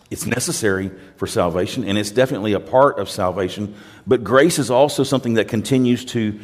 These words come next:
carry us forward, that helps us day to day. We need to walk in grace with God, but we also need to learn to walk in grace toward other people. And so what the author of, of Hebrews is going to do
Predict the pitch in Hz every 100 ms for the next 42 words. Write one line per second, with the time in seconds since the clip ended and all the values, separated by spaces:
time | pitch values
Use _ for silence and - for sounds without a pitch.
0 | - - 131 131 120 104 - 120 95 87
1 | 85 131 - 117 110 - 95 110 110 110
2 | 104 107 92 85 - - 101 117 160 139
3 | 135 110 101 98 107 127 131 110 101 82
4 | 92 78 85 - 98 85 101 113 165 175
5 | - - - 123 120 - 165 160 143 123
6 | 127 127 113 110 120 120 113 110 104 104
7 | - 113 110 110 101 104 101 123 104 78
8 | - - - _ _ _ _ - - 107
9 | 135 135 131 131 139 127 113 - 107 -
10 | 110 117 104 113 110 101 87 123 101